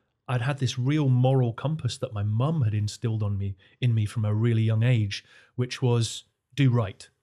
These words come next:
balance." I mean, I, I, if you have a star sign and people sort of push you towards that star sign, I think people would keep telling me, "Oh, a Libra, you're a Libra, you're a Libra, that's balance, that's all about things in balance." And I've always been really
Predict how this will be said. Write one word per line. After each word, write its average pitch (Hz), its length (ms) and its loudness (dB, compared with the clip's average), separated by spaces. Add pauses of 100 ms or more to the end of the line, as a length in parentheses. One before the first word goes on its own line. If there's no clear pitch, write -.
(200)
balance." 117 460 -4
I 120 40 -4
mean, 117 120 -2
I, 120 100 -4
I, 120 160 -14 (460)
if - 160 -16
you 123 240 0 (340)
have 110 120 -12
a 131 40 -4
star 127 300 -2
sign 98 300 -6
and 101 220 -6
people 104 340 -8 (260)
sort - 220 -12
of - 60 -20
push - 260 -2
you 107 60 -2
towards 110 420 -4
that 95 160 -14
star 95 280 -12
sign, 95 280 -12
I 101 80 -8
think - 300 -10 (360)
people 113 220 -2
would 107 140 -2
keep 127 160 -10
telling 117 220 -2
me, 131 60 2
"Oh, 151 120 2
a - 20 2
Libra, 143 440 0
you're 202 140 0
a 185 40 0
Libra, 135 400 0
you're 147 180 -4
a 143 40 0
Libra, 123 340 0
that's 120 200 -6
balance, 117 440 -2
that's - 180 -16
all 123 100 -4
about 110 260 -8
things 110 220 -4
in 104 100 -4
balance." 107 380 -8 (380)
And 113 120 0
I've 123 100 4
always 131 260 4
been 117 300 0
really 113 520 2